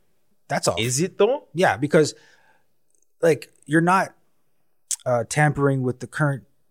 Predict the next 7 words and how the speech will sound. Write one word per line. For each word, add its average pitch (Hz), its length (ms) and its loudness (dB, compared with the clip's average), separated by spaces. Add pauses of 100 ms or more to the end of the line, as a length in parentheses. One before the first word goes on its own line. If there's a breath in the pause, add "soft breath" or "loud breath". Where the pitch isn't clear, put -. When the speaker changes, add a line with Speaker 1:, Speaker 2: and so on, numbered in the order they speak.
(220)
Speaker 1:
situation 123 840 -8 (200)
by, 104 640 -10 (380)
like, 131 200 -4
for 147 140 -2
instance, 131 260 -4
I, - 120 -8
I, - 160 -10